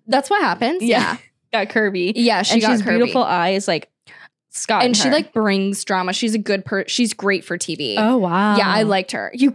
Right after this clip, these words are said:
Speaker 1: got to watch that season.
Speaker 2: Well,
Speaker 1: What, I, what
Speaker 2: pe-,
Speaker 1: season
Speaker 2: people
Speaker 1: was she
Speaker 2: need
Speaker 1: on?
Speaker 2: to give our podcast a demand so that we can go back and watch old s-,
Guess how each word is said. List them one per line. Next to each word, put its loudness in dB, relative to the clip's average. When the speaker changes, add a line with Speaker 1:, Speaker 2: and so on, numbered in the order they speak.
Speaker 1:
got -2
to -8
watch -4
that -4
season. -10
Speaker 2:
Well, 2
Speaker 1:
What, -4
I, -12
what -4
Speaker 2:
pe-, -4
Speaker 1:
season 2
Speaker 2:
people 2
Speaker 1:
was 0
she 0
Speaker 2:
need 2
Speaker 1:
on? 2
Speaker 2:
to 0
give 0
our 2
podcast -4
a -4
demand -4
so -8
that 0
we -4
can -6
go 0
back -2
and -6
watch -4
old -2
s-, -10